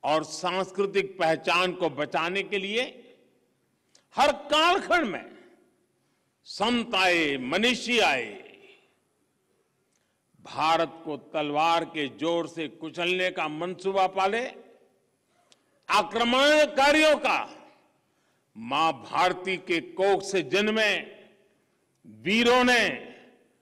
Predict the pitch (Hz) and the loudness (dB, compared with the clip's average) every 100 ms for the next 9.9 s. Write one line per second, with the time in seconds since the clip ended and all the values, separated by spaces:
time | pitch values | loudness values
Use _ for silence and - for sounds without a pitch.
0 | _ _ - 110 190 220 - 240 220 208 | _ _ -20 0 2 2 2 2 4 2
1 | 202 220 247 277 269 - 180 117 - - | 2 4 6 6 4 2 -2 -4 -8 -18
2 | - _ _ _ _ _ _ _ _ _ | -20 _ _ _ _ _ _ _ _ _
3 | _ _ _ _ _ _ _ _ _ - | _ _ _ _ _ _ _ _ _ -16
4 | 117 147 175 175 180 170 117 110 175 165 | -2 2 2 2 2 0 0 0 0 0
5 | 127 156 180 170 151 240 269 262 226 - | -4 -2 -2 0 0 2 2 0 -8 -16
6 | - - _ _ _ _ _ _ _ _ | -20 -20 _ _ _ _ _ _ _ _
7 | - 147 165 165 156 - 156 151 120 147 | -6 0 2 0 -2 -6 -4 -4 -2 0
8 | 151 147 165 156 131 156 110 131 151 139 | -2 -4 -4 -2 -2 -6 -6 -4 -2 -4
9 | 123 127 131 131 131 120 - 95 | -4 -6 -6 -6 -6 -4 -8 -20